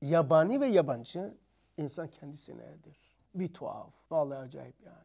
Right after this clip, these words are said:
Mesela bunları düşününce ben bir şeyimi anlatayım size. Dün akşam da oldu. Yattım böyle. Yat-, baktım yatamıyorum. Çünkü kafa şey yapamıyor. Ee, acayip şey. Senin elinde değil yani. Ad-, idam ebedi, haps ebedi.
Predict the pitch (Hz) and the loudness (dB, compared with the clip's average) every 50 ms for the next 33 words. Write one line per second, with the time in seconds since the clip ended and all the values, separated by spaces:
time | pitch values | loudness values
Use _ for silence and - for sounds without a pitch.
0 | _ - 180 190 160 190 180 175 196 202 196 190 175 165 151 - - 185 185 165 | _ -6 -4 -2 0 0 0 0 2 2 2 0 0 -2 -6 -4 -4 -4 -4 -4
1 | 147 156 143 160 160 156 143 156 156 - - 170 156 156 151 131 123 123 117 - | -4 -6 -6 -6 -6 -6 -6 -8 -10 -8 -6 -4 -4 -4 -4 -6 -8 -10 -14 -16
2 | - 160 170 165 160 - - 143 143 165 180 175 _ _ 170 165 165 156 139 - | -16 -18 -18 -18 -18 -18 -18 -18 -18 -18 -20 -20 _ _ -6 -6 -4 -4 -6 -8
3 | - 160 147 139 143 131 135 131 139 151 156 170 - _ _ - - 165 175 170 | -8 -10 -10 -10 -10 -14 -16 -16 -14 -14 -16 -16 -16 _ _ -6 -2 -2 -2 -2
4 | 170 - 180 156 131 120 117 117 123 156 165 - - _ _ _ - 165 156 - | -4 -8 -8 -8 -8 -10 -12 -12 -14 -14 -14 -16 -18 _ _ _ -10 -8 -8 -8
5 | - - 160 147 151 - 190 175 156 160 - 170 151 131 120 120 120 - - 151 | -10 -10 -10 -10 -10 -10 -10 -8 -8 -8 -10 -10 -10 -10 -12 -14 -16 -16 -16 -16
6 | 135 _ - 143 131 - 151 147 143 - _ _ _ _ _ _ - - - 139 | -16 _ -16 -16 -12 -8 -8 -8 -8 -10 _ _ _ _ _ _ -12 -8 -8 -6
7 | - - 160 151 131 117 110 107 - _ _ _ _ _ _ _ _ _ _ - | -6 -4 -6 -6 -6 -8 -10 -14 -18 _ _ _ _ _ _ _ _ _ _ -20
8 | - - 110 - - - - - - 208 - - - 127 127 151 147 123 - _ | -20 -18 -18 -18 -18 -18 -20 -20 -20 -20 -20 -14 -10 -8 -6 -6 -6 -6 -10 _
9 | _ _ _ _ - - - - - 151 - - - 180 196 196 196 185 190 185 | _ _ _ _ -20 -20 -20 -18 -14 -10 -4 0 2 2 4 6 6 6 6 6
10 | 180 180 147 143 139 120 127 135 135 123 120 131 143 156 - _ - 147 147 131 | 4 2 2 2 -2 -4 -4 -8 -10 -10 -10 -12 -14 -16 -12 _ -2 -2 -2 -2
11 | 151 156 _ _ - - _ _ _ - - 165 147 190 185 180 175 160 143 135 | -4 -12 _ _ -20 -20 _ _ _ 0 2 6 10 12 12 12 10 8 6 6
12 | 131 113 135 156 180 - - - _ _ _ _ _ _ _ _ _ _ _ _ | 4 2 2 0 0 -2 -4 -12 _ _ _ _ _ _ _ _ _ _ _ _
13 | _ _ _ _ - - 170 185 180 - - - 156 131 131 117 113 131 156 180 | _ _ _ _ 6 10 10 10 10 8 0 0 0 0 0 -4 -4 -4 -6 -6